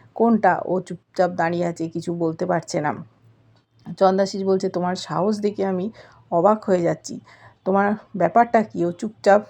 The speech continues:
দাঁড়িয়ে আছে, একটাও উত্তর করছে না। বলছে, "মহেশ্বর, এইভাবে আমি ধরা পড়ে গেলাম, এবার আমি কি করে স্যারকে বাঁচাবো?" বৃন্দা বলল, "দাদা, তুই অনির ঘরে চাবিটা দে তো, দেখি তো ও আছে কি না।" চাবিটা দিয়ে দিল, আর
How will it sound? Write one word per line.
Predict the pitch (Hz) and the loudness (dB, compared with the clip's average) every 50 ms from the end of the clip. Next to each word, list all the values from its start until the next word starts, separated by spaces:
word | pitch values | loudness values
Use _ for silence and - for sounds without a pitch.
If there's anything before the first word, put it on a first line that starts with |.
| - - 190 | -10 -6 -2
দাঁড়িয়ে | 175 165 160 165 160 156 | -2 0 0 0 -2 -2
আছে, | - - 156 | -4 -4 -6
একটাও | 151 - - _ - 190 190 | -6 -6 -4 _ 2 2 2
উত্তর | 190 180 175 - - 180 175 | 2 0 -2 -4 -4 -4 -4
করছে | 175 175 170 - - - 165 | -4 -4 -6 -6 -6 -6 -6
না। | 165 160 - - - _ _ - - - _ _ | -6 -8 -10 -14 -18 _ _ -20 -20 -20 _ _
বলছে, | 180 180 175 180 | -6 -4 -2 -2
"মহেশ্বর, | 175 180 180 175 185 190 - - 214 202 180 | -2 -2 -2 -2 -4 -4 -2 0 0 2 2
এইভাবে | 165 170 175 190 180 190 185 | 0 -2 -2 -4 -2 -2 -2
আমি | 180 185 185 175 | -4 -4 -6 -6
ধরা | - - 170 156 156 | -6 -2 0 0 0
পড়ে | 170 190 196 202 | 0 0 -2 0
গেলাম, | 196 208 214 202 180 180 | 0 -2 -2 -2 -2 -2
এবার | 165 156 165 185 190 196 | -4 -2 -2 -2 -2 -2
আমি | 190 185 180 | -2 -4 -6
কি | 170 - 185 175 | -6 -8 -10 -6
করে | - 170 170 170 | -4 -2 -4 -2
স্যারকে | - - 170 165 160 - 156 | -2 -4 -4 -4 -4 -6 -4
বাঁচাবো?" | 143 120 - - - - - - - - - - - - _ - | -4 -4 -6 -6 -10 -12 -12 -14 -16 -20 -20 -20 -20 -20 _ -4
বৃন্দা | 196 202 208 214 220 208 | 0 2 6 6 6 6
বলল, | 208 202 208 208 | 6 4 4 6
"দাদা, | 190 180 185 208 220 | 8 8 8 6 4
তুই | 220 - - 208 196 196 190 - - - - - - - | 2 0 -4 -4 -4 -4 -4 -8 -12 -20 -20 -18 -8 -4
অনির | 165 190 202 208 208 196 | -2 0 0 0 0 0
ঘরে | 202 202 202 196 | 2 0 0 2
চাবিটা | - 180 160 180 185 - 202 202 | 2 2 0 2 0 0 0 0
দে | 202 202 | 0 -2
তো, | - 196 | -4 -4
দেখি | 185 175 165 196 190 | -4 -6 -8 -8 -6
তো | - 202 196 | -4 0 2
ও | 196 190 | 4 4
আছে | 175 165 - - 190 | 4 4 2 -4 -8
কি | 196 196 190 | -8 -6 -6
না।" | 202 - - _ _ _ _ _ _ _ _ _ _ - | -6 -8 -10 _ _ _ _ _ _ _ _ _ _ 4
চাবিটা | 208 202 190 208 208 208 208 | 4 4 4 4 4 4 4
দিয়ে | 202 208 208 196 | 4 2 0 0
দিল, | 208 196 196 208 220 - - - - | 0 0 -2 -2 -4 -6 -10 -16 -8
আর | - - 185 185 190 | -2 0 2 2 2